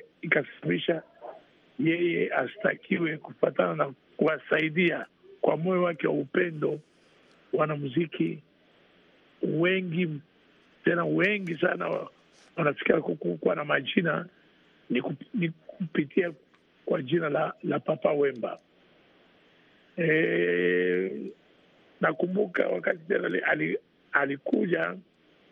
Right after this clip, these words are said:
hapa Tanzania, tulipa-, tuliperform naye kwa pamoja. Kulikuwa na mchango, sijui ilikuwa ni mchango wa kitu gani,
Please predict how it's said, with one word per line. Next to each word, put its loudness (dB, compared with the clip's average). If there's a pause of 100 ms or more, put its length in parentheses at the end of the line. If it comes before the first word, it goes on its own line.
(960)
hapa 0
Tanzania, 0 (1800)
tulipa-, 0
tuliperform 0
naye 0 (1000)
kwa -4
pamoja. 0
Kulikuwa -2
na -2 (600)
mchango, -2 (880)
sijui 0
ilikuwa 0
ni -12
mchango -2
wa 0
kitu -6
gani, 0